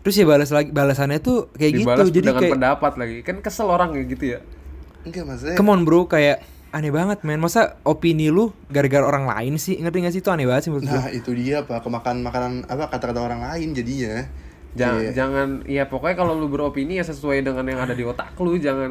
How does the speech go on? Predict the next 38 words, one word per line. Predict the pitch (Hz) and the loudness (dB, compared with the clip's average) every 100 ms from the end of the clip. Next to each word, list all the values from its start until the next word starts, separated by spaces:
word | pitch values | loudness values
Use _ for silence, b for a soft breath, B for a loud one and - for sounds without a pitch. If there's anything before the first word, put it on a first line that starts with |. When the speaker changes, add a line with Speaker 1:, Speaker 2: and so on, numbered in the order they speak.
| 127 | -4
Speaker 2:
dari | 123 123 | -4 -6
orang | 120 139 147 151 127 | -4 -2 -2 -2 4
gitu. | |
Speaker 1:
Iya, | 196 | 6
terus | 185 190 | 6 4
juga | 160 180 | 4 4
satu | 175 170 165 | 4 4 4
lagi | 165 180 | 4 4
nih | 180 | 2
mungkin | 165 156 165 | 0 0 0
ya, | 139 | 0
ini | 135 160 | 0 0
entah | 156 143 | 0 0
kenapa. | 139 135 131 117 - | 0 0 0 -4 -4
Eh, | 135 131 - | 2 2 2
ini, | 156 160 | 0 0
ini | 151 165 | 2 2
yang | 143 | 2
ada | 139 | 2
di, | 135 127 123 123 | 2 2 2 0
yang | - 120 117 | -2 -4 0
pengen | 123 | 0
gue | 127 120 | 0 2
sampein | 127 135 | 2 0
sih. | 139 139 | 0 -2
Ini | - - 175 | -4 2 4
terutama | 202 165 160 165 208 | 6 4 4 4 4
untuk, | 175 175 170 | 4 0 -2
apalagi | - 139 151 170 | -2 0 2 2
kalau | 180 156 | 0 0
film | 156 | 0
Indonesia | 151 143 123 - | -2 0 -2 -2
dan | 156 147 | -2 -2
sut-, | - - | -6 -14
sutradara | - - 143 135 | -12 -2 0 2
orang | 160 160 | 2 2
Indonesia | 131 131 143 | 0 0 2
ya. | 131 120 | 2 2